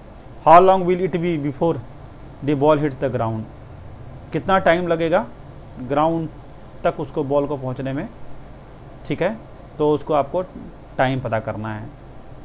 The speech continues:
तो इस problem को solve करने के लिए हम लोग क्या करते हैं, पहले हम लोग देख लेते हैं कि आपका जो एक building है, multi storage building है,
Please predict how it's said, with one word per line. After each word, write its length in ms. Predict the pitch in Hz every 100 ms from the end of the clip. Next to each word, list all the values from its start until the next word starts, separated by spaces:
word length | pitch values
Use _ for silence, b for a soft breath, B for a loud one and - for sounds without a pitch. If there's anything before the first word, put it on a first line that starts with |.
| -
तो 60 | 165
इस 100 | 175
problem 360 | 180 180 185
को 100 | 196
solve 280 | 180 170 175
करने 300 | 175 160 170
के 100 | 160
लिए 120 | 165
हम 200 | 170 156
लोग 120 | 160 156
क्या 120 | 151
करते 300 | 151 - 147
हैं, 200 | 170 247 - - - - -
पहले 600 | 151 156 170 160 165 - - - - - - - -
हम 140 | 139
लोग 220 | 151 151 147 - - - - - - - - - - - - - - - - - - - - - - -
देख 220 | 139 147 156
लेते 240 | 156 165
हैं 240 | 170 208 185
कि 180 | 151 151
आपका 260 | 156 151 160
जो 100 | 160
एक 260 | 160 139
building 300 | 139 139 170
है, 160 | 156 247 - - - - - 127
multi 320 | 135 131 -
storage 320 | - 151 147
building 320 | 131 135 143
है, 140 | 127